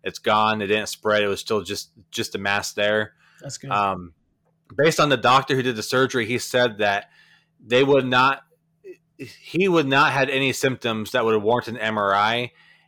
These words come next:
Speaker 1: and they may not have caught this for a year. And by that point, it could have spread to multiple
Speaker 2: Eesh.
Speaker 1: organs. So
Speaker 2: Yeah.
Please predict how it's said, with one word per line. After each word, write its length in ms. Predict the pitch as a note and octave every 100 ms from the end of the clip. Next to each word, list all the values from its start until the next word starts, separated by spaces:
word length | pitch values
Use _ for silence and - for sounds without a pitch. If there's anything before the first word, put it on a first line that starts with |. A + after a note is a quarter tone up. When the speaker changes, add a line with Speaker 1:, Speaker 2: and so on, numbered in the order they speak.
| _
Speaker 1:
and 420 | A2 A2 G#2+ G#2 G#2
they 140 | B2
may 180 | B2+ B2+
not 200 | B2 A2+
have 140 | G#2
caught 260 | - A2+ -
this 140 | A2
for 220 | - G#2+ F#2+
a 60 |
year. 520 | F2 F#2+ A2 C#3 B2 -
And 140 | G2+
by 100 | F#2+
that 200 | A2+ A#2
point, 220 | - A#2 G2+
it 60 |
could 100 | A#2+
have 80 | G2+
spread 260 | - A2 F2+
to 80 |
multiple 300 | G#2 G#2+ D3
Speaker 2:
Eesh. 80 | C#3+
Speaker 1:
organs. 360 | G2 F2+ D2+ - _ _
So 320 | _ G#2 G2 C#3+
Speaker 2:
Yeah. 360 | C3+ C#3+ D#3+